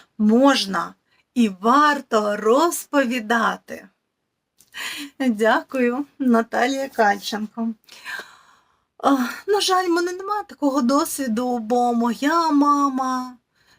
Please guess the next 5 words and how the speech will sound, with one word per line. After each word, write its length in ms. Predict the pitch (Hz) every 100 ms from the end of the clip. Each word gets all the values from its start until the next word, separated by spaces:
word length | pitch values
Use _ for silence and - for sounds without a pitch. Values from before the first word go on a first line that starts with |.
| -
ні 240 | 320 302
на 80 | 240
яке 460 | 214 220 269 277 254
море, 880 | 208 202 226 254 226 226 220 233 233 _ _ _ _ _ _ _ -
е, 380 | 185 190 190